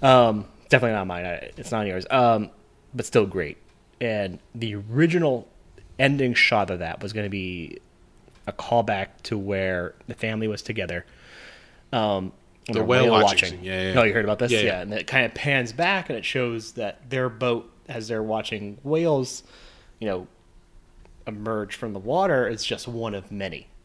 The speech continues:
Speaker 1: You know, and it kinda gives a sense of this is one story in a thousand. And I think a lot of films and a lot of novels and, and art in general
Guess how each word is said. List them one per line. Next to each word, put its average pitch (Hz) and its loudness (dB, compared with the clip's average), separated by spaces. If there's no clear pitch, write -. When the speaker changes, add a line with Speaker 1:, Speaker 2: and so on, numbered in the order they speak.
Speaker 1:
You 113 -10
know, 95 -6
and 107 -10
it 104 -12
kinda 120 -2
gives 110 -8
a 101 -8
sense - -8
of 92 -8
this - -10
is 98 -8
one 98 -2
story 92 -8
in 80 -16
a 85 -16
thousand. - -12
And 175 -4
I 185 2
think 262 -2
a 214 0
lot 170 -4
of 151 -4
films 135 -2
and 123 -8
a 110 -4
lot 110 -2
of 107 -4
novels 104 -4
and, 95 -10
and 113 -12
art 113 -4
in 107 -10
general 143 -2